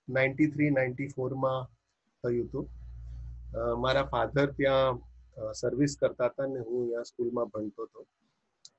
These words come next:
અ, ત્યારે, અ, આપતા પુત્ર સાહેબો,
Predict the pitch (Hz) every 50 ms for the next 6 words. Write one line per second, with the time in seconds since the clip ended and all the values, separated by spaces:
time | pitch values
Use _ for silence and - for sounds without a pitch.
0 | _ _ _ _ _ _ _ _ _ _ _ _ - - 131 131 135 135 131 131
1 | 131 123 123 - _ _ _ _ _ _ _ _ _ _ _ _ _ _ _ _
2 | _ _ - 143 131 139 143 160 165 165 160 160 156 151 - - _ _ _ _
3 | _ _ _ _ _ _ - _ _ 131 120 120 120 117 113 113 - - _ _
4 | _ _ 131 131 127 - - 156 143 151 147 147 143 - 147 151 147 147 143 143
5 | 139 - 131 127 127 127 135 135 135 135 135 135 131 127